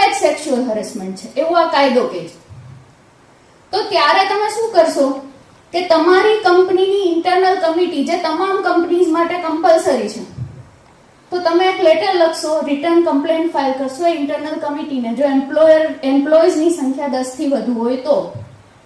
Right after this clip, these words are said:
હવે તમે એક લેટર ફાઇલ કરશો, તમારી એક કમ્પ્લેન્ટ ફાઇલ કરશો, તો આ જે કમિટી છે એ એક ઇન્ક્વાયરી કરશે કે ભાઈ તમારી કમ્પ્લેન્ટ યોગ્ય છે કે કેમ.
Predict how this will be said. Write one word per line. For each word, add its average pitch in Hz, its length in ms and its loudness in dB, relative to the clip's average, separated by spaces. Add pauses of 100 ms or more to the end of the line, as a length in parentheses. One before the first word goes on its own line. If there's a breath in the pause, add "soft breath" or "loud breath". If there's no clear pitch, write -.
(680)
હવે 330 160 4
તમે 392 340 0
એક 370 80 -6
લેટર 330 320 0
ફાઇલ 381 300 0
કરશો, 381 340 -2
તમારી 339 360 0
એક 339 200 -6
કમ્પ્લેન્ટ 339 400 2
ફાઇલ 294 220 -2
કરશો, 285 280 -4
તો 381 120 -8
આ 359 420 -2
જે 427 160 -4
કમિટી 339 460 -2
છે 311 260 -4 (1000)
એ 339 120 2 (300)
એક - 200 -8
ઇન્ક્વાયરી 320 540 2
કરશે - 360 -8 (1080)
કે 285 100 -2
ભાઈ 359 120 -2
તમારી 302 380 0
કમ્પ્લેન્ટ 294 500 -4
યોગ્ય 233 320 -4
છે 240 220 -10
કે 254 160 -6
કેમ. 190 220 -6